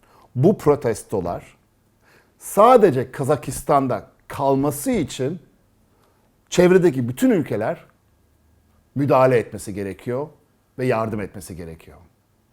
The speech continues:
Zira bu Arap Baharı gibi bütün bölgeye de sıçrayabilir. Bence, benim şahsi fikrim.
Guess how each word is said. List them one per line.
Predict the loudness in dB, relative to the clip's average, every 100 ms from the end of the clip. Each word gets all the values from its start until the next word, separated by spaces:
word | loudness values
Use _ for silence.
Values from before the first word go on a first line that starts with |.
| _ _ _ _ -12
Zira | -6 0 2 0 -2 -12 _ _ _
bu | 0 2 0 -6 _ _ _ _ _ -4
Arap | -2 0 -2 -2
Baharı | -2 2 4
gibi | 4 0 -10 -16 -18 _ _ _ -4
bütün | -4 -2 -4 0
bölgeye | 0 0 -2 -6
de | -6
sıçrayabilir. | -10 -14 -8 -8 -8 -10 -16 _ _ _ _ _ 2
Bence, | 2 2 -4 -12 -20 _ -8
benim | -6 -6
şahsi | -6 -8 -8 -14
fikrim. | -14 -20 -20